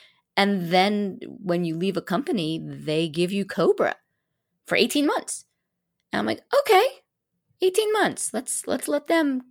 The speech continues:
you know, I have to pay them for it, but all right, I'll get my insurance through them for eighteen months." So that freed me up considerably.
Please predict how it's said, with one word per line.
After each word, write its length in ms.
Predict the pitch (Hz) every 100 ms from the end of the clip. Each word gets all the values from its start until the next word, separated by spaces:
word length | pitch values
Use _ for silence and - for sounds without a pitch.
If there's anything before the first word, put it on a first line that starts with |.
| -
you 100 | 151
know, 140 | -
I 60 | -
have 80 | 135
to 80 | -
pay 160 | 392
them 140 | 392 208
for 180 | 151
it, 100 | 165 -
but 220 | 175 - _ _ _ -
all 80 | 466
right, 200 | 302 -
I'll 120 | 226
get 160 | 269 294
my 80 | 208
insurance 400 | 196 190 170 -
through 160 | 160
them 200 | 143 127
for 120 | 123
eighteen 320 | 123 123 113 -
months." 300 | - - - _ _ _ _ _
So 260 | - 175 170
that 340 | 175 392 415
freed 460 | - - - 240 240
me 220 | 214 202
up 280 | 185 175 -
considerably. 640 | - 214 - 453 427 - -